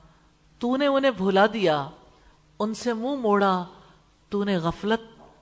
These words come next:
برتی، تم نے قرآن سیکھا، پھر اسے بھلا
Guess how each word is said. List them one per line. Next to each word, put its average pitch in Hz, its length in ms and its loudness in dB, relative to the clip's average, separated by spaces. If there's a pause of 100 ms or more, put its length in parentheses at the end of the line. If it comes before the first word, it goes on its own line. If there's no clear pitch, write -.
(140)
برتی، 190 640 -2 (340)
تم 220 160 -2
نے 226 120 0
قرآن 208 520 0
سیکھا، 247 580 2 (420)
پھر 302 200 0
اسے 302 240 -2
بھلا 202 340 2